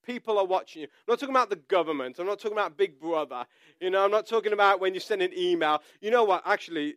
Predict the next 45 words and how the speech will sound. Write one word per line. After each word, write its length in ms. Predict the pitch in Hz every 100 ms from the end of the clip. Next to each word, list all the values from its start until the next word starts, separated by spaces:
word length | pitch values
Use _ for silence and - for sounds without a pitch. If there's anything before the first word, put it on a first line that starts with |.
| -
I 40 | 160
haven't 180 | 185
got 80 | 185
this 120 | 165
in 60 | 175
my 80 | 156
notes, 180 | 151 127
but 100 | 160
it 40 |
was 80 | 147
the 80 | 143
creepiest 680 | - - 214 220 - 180 -
thing 200 | 160 151
ever 280 | 151 156 139
the 140 | 139
other 160 | 143 143
day. 140 | 143 120 _ - -
I 100 | 208
was 220 | 262 226
on 100 | 226
the 80 | 190 _
phone 400 | - 208 202 190 185
to 140 | 185
my 200 | 165 151
mother 420 | 151 165 165 143
in 220 | 143 147 147
England. 500 | 160 143 120 98 _ _ _ _ _ _ _ _ _ _ _ _ _ _ _ -
And 120 | 185
she 380 | - - 240 269
heard 320 | 214 220 190
it 140 | 175 160
and 100 | 170
I 200 | 196 202
heard 340 | 180 160 139
it. 300 | 123 - - _ _ _ -
And 300 | 156 170 165
this 160 | 180 185
will 80 |
kind 240 | 165 151 131
of 60 |
freak 260 | - 135 -
you 80 | 120
out 160 | 113
a 20 | 107
little. 280 | 101 92